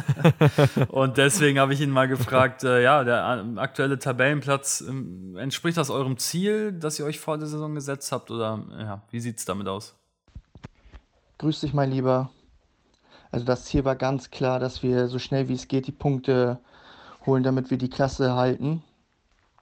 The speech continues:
Speaker 2: Äh, muss persönlich aber auch sagen, wir sind gut in die Saison gestartet, waren für einen Tag, glaub ich, auch mal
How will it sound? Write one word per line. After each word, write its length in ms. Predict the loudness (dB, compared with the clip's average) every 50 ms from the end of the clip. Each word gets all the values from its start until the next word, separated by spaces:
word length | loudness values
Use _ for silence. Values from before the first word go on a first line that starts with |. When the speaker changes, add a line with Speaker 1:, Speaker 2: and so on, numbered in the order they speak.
| _ _ _ _ _ _ _ _ _ -6
Speaker 2:
Äh, 300 | -4 -2 0 0 0 0
muss 500 | -2 -2 -2 -2 -4 -4 -8 -12 -18 -8
persönlich 580 | _ -2 0 0 0 -2 -4 -4 -4 -4 -2 0
aber 200 | 2 2 4 2
auch 140 | 2 2 0
sagen, 500 | 2 4 4 4 4 2 2 0 0 -2
wir 60 | -2
sind 160 | -2 -2 -2
gut 140 | -2 -2 0
in 120 | 0 0
die 80 | 0 0
Saison 340 | -2 -2 0 0 0 0 0
gestartet, 640 | -2 -2 0 0 0 2 2 2 0 0 0 -2 -10 -20 -20 -20 -20 -20 -20 _ _ -4
waren 540 | 0 0 2 2 2 0 0 0 -2 -2 -4 -6 -12 -20 -20 _ -20 -20 -20 -20 -10
für 160 | -2 2 2 4
einen 180 | 4 2 0
Tag, 280 | 0 2 2 2 2 2
glaub 200 | 2 2 2 2
ich, 80 | 2 0
auch 100 | 2 4
mal 440 | 4 4 6 6 6 6 4 4